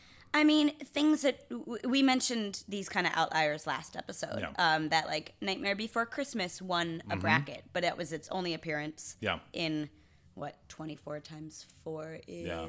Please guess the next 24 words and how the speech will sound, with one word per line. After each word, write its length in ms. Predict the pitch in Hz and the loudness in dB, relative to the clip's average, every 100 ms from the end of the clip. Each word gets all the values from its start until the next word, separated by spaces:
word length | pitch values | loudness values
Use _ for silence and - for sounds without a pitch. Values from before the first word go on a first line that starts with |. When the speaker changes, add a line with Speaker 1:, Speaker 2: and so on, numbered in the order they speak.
| 160 | -10
Speaker 1:
ninety-six? 500 | 165 160 160 196 - - - | -10 -10 -8 -10 -10 -14 2
Speaker 2:
But 100 | 107 | 2
I 60 | |
could, 220 | 110 113 101 - | 2 -2 -8 -4
I 120 | 95 | -2
could, 160 | 113 - - | -2 -8 -10
I 140 | 80 90 | -6 -4
could 120 | 147 | -4
see 140 | 87 | -4
that. 360 | 78 92 - - | 0 -2 -2 -6
Speaker 1:
Yeah. 280 | 214 208 156 - - - - - | 0 2 0 -6 -20 -20 -14 0
Wreck-It 340 | 180 - - | 0 0 -4
Ralph 640 | 202 196 196 196 - - - - | 4 6 6 2 -10 -18 -10 -6
is 180 | 180 185 | -2 0
a 100 | 185 | 0
win 280 | 185 180 220 | 2 4 4
Speaker 2:
Oh, 20 | |
Speaker 1:
with 140 | 254 | 4
only 260 | 269 - 226 | 2 2 4
one 180 | 113 85 | 4 2
Speaker 2:
yeah. 100 | 78 | -2
Speaker 1:
appearance. 540 | 165 160 160 - - | -2 -2 -2 -8 -8
Finding 420 | - 160 160 160 160 | -2 0 0 -2 -2
Nemo. 480 | 156 151 156 151 | -2 0 -2 -4